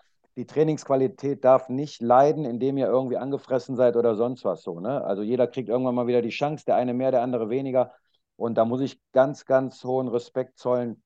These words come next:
bei den Spielern oder, ja, Respekt haben vor den Spielern, die gerade nicht spielen, weil das ist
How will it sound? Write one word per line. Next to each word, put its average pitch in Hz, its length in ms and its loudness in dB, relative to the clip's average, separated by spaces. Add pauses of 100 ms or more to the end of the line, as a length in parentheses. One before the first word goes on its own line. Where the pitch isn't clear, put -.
(560)
bei 117 120 -2
den 123 200 -2
Spielern 120 320 -6
oder, 107 220 -4 (240)
ja, 98 180 0
Respekt 120 520 -6
haben 120 140 -2
vor 120 160 -4
den 120 140 -6
Spielern, 117 360 -8
die 107 80 -10
gerade 107 480 0
nicht 139 240 -10
spielen, 101 320 -8
weil 98 140 0
das 104 160 -4
ist - 320 -16